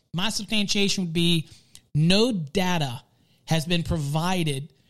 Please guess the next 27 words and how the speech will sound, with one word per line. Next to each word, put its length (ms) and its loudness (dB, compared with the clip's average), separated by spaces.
for 120 0
this 220 2
expansion. 600 -4
No 380 2
statistical 800 -4
data 460 -4
was 180 -2
backing 540 -4
any 180 -6
of 140 -18
it." 100 -20
Okay? 360 0
Only 300 2
ones 280 0
that 100 -8
were 80 -6
backing 460 -4
it, 220 -6
if 200 0
you 100 4
statistically, 800 -6
you 240 -8
know, 180 -2
using 300 0
that 160 -4
word 160 0
again, 280 0